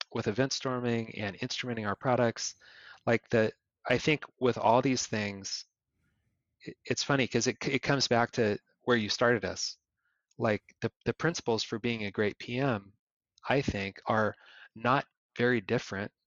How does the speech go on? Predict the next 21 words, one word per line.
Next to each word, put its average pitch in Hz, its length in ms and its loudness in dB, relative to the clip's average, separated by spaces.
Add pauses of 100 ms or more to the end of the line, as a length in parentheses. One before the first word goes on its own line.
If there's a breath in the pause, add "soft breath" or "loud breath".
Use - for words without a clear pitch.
(100)
from - 100 -16
the 104 60 -14
principles 113 520 -4
for - 160 -6
being 107 240 -6
a 95 80 -8
great 107 300 0 (680)
engineer 123 480 -8 (120)
or 104 60 -8
engineering 110 400 -8
leader. 98 240 -10 (520 loud breath)
And 123 120 2
I 110 80 6
think 123 240 -2
it 120 80 -4
comes 110 240 -4
down 110 300 0
to 101 220 -6
curiosity 120 640 0
and 110 80 -10
humility, 104 540 -4